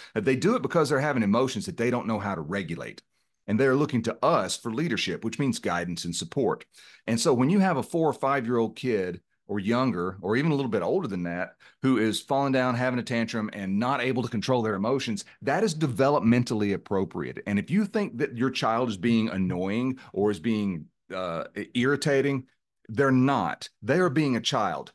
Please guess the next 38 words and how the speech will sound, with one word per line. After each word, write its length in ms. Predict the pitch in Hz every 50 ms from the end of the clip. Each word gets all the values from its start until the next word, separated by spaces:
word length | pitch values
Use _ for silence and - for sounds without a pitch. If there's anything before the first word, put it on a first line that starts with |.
| _ _ _ -
You 340 | 123 175 208 214 208 196
are 180 | - - 131 135
being 300 | 117 139 139 127 120 117
annoyed 640 | - 104 113 120 131 127 107 98 92 90 90 - -
and 160 | 101 104 107
you 240 | 123 160 160 156 -
are 100 | 110 113
being 300 | 101 123 113 107 104 -
irritated. 520 | 107 113 117 110 104 - 107 87 82 85 92
And 100 | 101 123
that 140 | 165 170
is 100 | 131 92
a 60 | 104 85
choice 480 | - - - - 170 185 180 170 -
that 140 | - 107 -
you 160 | 113 127 127
can 300 | 127 - - 98 95 95
make 340 | 113 123 107 90 82 - - _ _ _ _ -
to 60 | -
either 220 | - 117 107 98
continue 440 | 87 - 98 87 87 - 151 147 139
to 60 | 131
be 120 | 117 127 120
annoyed 320 | 110 113 117 117 117 107
and 100 | 95 101
irritated 520 | 101 107 113 107 - 120 110 107 101 95 92
or 120 | 87 - -
angry 360 | 120 123 123 123 110 120 110
or 60 | 101 95
whatever 380 | 95 123 127 120 120 98 98
towards 260 | 95 - 113 110 87
a 60 | 82 85
child 340 | - 123 110 110 107 101
who 120 | 98 104 101
is 100 | 90 90
expressing 480 | 87 - - - 135 131 131 - 117
himself 380 | 110 104 98 - 123 107 87 -
developmentally 800 | 107 82 104 107 98 - 101 110 113 113 - 98 87 92 90